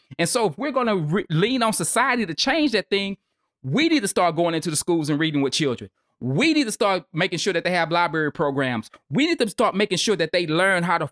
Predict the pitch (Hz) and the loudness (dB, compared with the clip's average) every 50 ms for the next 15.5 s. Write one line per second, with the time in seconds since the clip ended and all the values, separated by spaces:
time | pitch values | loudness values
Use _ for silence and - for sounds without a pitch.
0 | _ - 202 180 170 170 165 156 147 170 175 151 165 160 160 156 - - 170 160 | _ -2 0 2 2 0 0 0 0 0 0 0 0 0 -2 -2 -2 -4 -2 -2
1 | 170 165 - 156 151 151 180 160 151 135 120 151 190 190 - - - 165 151 - | -2 -2 0 0 0 0 0 0 -2 -2 -2 -2 -2 -2 -2 -2 -4 -4 -2 0
2 | 151 139 - _ _ - - 170 - 190 185 185 180 175 165 - 180 - 190 156 | -4 -4 -4 _ _ -6 -6 -4 -2 0 0 0 0 -2 -4 -6 -4 -2 0 0
3 | 226 262 294 - 247 240 226 - - 180 175 - - - 220 262 277 - - 160 | 0 0 0 0 0 0 0 0 -2 -4 -4 -4 -2 0 0 0 0 -2 -4 -4
4 | 135 120 107 98 _ _ _ _ - - 156 214 - 254 214 220 214 220 214 214 | -2 -2 -4 -4 _ _ _ _ -6 -2 -2 -2 -2 -2 -4 -2 -2 0 0 0
5 | 208 208 214 214 208 202 - 170 175 180 175 175 208 233 214 - 160 170 196 190 | -2 -2 -2 -2 -2 -4 -2 -2 -2 0 0 0 0 0 -2 -2 -4 -2 -2 -2
6 | 190 - - 190 208 214 208 202 165 190 196 220 240 190 202 208 - _ _ _ | -4 -2 -2 0 0 0 0 0 -2 0 0 0 0 0 -2 -4 -6 _ _ _
7 | _ _ _ _ _ _ _ _ _ _ - - _ - 147 180 214 202 175 175 | _ _ _ _ _ _ _ _ _ _ -20 -16 _ -2 0 0 2 2 2 2
8 | 196 208 190 170 156 143 151 202 - - 202 180 170 156 147 147 170 190 196 180 | 2 2 2 0 0 0 -2 -4 -2 0 0 2 2 2 2 2 2 2 0 0
9 | - - 190 175 156 - 135 _ _ _ _ _ _ _ _ - 147 147 139 131 | 0 0 0 0 0 -4 -10 _ _ _ _ _ _ _ _ -2 0 0 2 2
10 | 123 113 104 _ - - 185 170 165 151 - 202 202 - - 160 147 123 117 139 | 0 -2 -4 _ -6 -2 0 0 0 0 0 -2 -2 -2 -2 -6 -4 -4 -4 -4
11 | 123 110 - _ _ _ - 151 160 190 202 196 - 175 156 147 160 190 185 190 | -4 -6 -6 _ _ _ -4 -2 0 0 0 0 0 0 -2 0 2 2 2 0
12 | 196 175 - 208 190 180 165 156 160 170 180 180 180 175 165 - 180 165 131 107 | 0 -2 -2 -2 0 0 0 0 0 -2 -2 0 -2 -2 -2 -2 -2 -4 -4 -4
13 | _ _ _ _ _ _ - 147 151 165 233 254 185 165 - - 240 220 - - | _ _ _ _ _ _ -2 -2 0 2 2 2 0 0 0 -2 -4 -2 -2 -2
14 | 160 147 - - 226 214 185 160 - 135 - - 208 202 202 196 196 170 - 202 | -4 -4 -2 -2 0 0 0 0 -4 -6 -6 -2 -2 0 0 0 -2 -2 0 -2
15 | 190 175 170 151 185 208 180 147 117 | 0 0 -2 0 0 0 0 0 -2